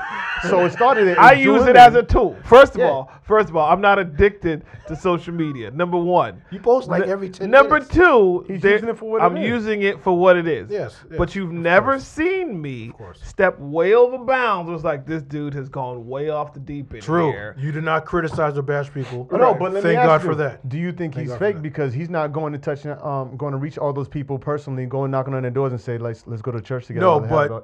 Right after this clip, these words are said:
Speaker 1: Bible
Speaker 3: I've,
Speaker 1: study?
Speaker 3: I've seen and I know when he's online and on Facebook, there are people in person that he's ministered to and reached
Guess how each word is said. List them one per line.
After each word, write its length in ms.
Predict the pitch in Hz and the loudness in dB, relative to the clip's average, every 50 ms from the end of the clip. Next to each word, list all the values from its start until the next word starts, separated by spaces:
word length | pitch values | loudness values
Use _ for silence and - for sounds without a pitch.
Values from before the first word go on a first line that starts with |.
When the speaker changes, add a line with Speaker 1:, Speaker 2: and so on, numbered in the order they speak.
| - - | -10 -8
Speaker 1:
Bible 180 | 120 123 131 | -8 -2 0
Speaker 3:
I've, 260 | 156 160 170 180 170 170 | 2 4 4 4 2 -2
Speaker 1:
study? 100 | - - | -6 -2
Speaker 3:
I've 300 | 143 156 170 175 151 - | 0 2 2 2 0 -6
seen 240 | - - 160 151 143 | -12 -10 -8 -8 -6
and 100 | 143 143 | -6 -6
I 140 | 143 135 135 | -6 -6 -6
know 440 | 131 139 147 143 139 135 135 139 139 - _ _ _ _ _ _ _ _ _ _ - | -6 -6 -6 -4 -4 -4 -4 -6 -8 -14 _ _ _ _ _ _ _ _ _ _ -12
when 200 | 139 143 156 151 | -8 -8 -6 -6
he's 180 | 151 151 139 147 | -6 -8 -8 -12
online 960 | - - 147 143 143 143 139 139 143 139 135 135 127 123 127 123 123 127 131 | -12 -10 -8 -6 -4 -4 -4 -6 -8 -8 -8 -8 -8 -6 -8 -8 -10 -10 -12
and 120 | 127 123 123 | -14 -14 -14
on 120 | 120 123 | -14 -14
Facebook, 540 | 120 - - 127 123 113 110 117 117 113 - _ _ _ _ _ - | -14 -14 -12 -12 -12 -12 -12 -14 -14 -14 -14 _ _ _ _ _ -10
there 160 | 139 139 135 | -6 -2 -2
are 100 | 139 139 | -2 -2
people 560 | 139 - - 160 147 135 139 131 127 135 - _ _ _ _ _ _ - | -2 -4 -8 -8 -8 -8 -8 -10 -10 -12 -16 _ _ _ _ _ _ -16
in 80 | 131 | -14
person 400 | 120 - 160 156 156 147 143 139 | -4 0 0 2 2 0 -4 -8
that 140 | 131 131 120 | -10 -8 -8
he's 240 | 123 139 139 131 131 - 147 151 _ _ _ _ _ _ - | -8 -10 -10 -12 -14 -18 -20 -20 _ _ _ _ _ _ -8
ministered 420 | 135 143 139 135 139 143 131 - | -6 -4 -4 -6 -6 -8 -12 -12
to 280 | - - 139 135 147 127 | -10 -8 -8 -8 -8 -10
and 160 | 127 123 120 | -10 -10 -10
reached 420 | 123 123 120 120 - - - _ | -8 -8 -10 -10 -14 -20 -20 _